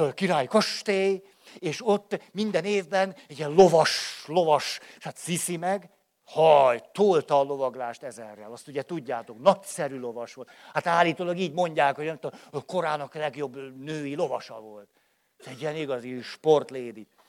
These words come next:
És, na, és hát a királyi gödöllői kastélyban, nem csak Sziszi, és András,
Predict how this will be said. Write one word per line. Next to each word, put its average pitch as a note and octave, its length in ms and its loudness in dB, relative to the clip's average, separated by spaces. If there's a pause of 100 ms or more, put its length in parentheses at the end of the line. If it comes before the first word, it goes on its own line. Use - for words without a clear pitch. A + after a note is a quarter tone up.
(240)
És, D3 360 0 (1040)
na, F3+ 400 0 (340)
és - 180 -2
hát A#3+ 200 -4 (260)
a G#3+ 300 2 (800)
királyi F#3+ 480 2
gödöllői D#3 580 -2
kastélyban, F3+ 640 -4
nem D#3 100 -12
csak - 140 -18
Sziszi, G#3 300 -10
és E3+ 160 -14
András, G3+ 340 -6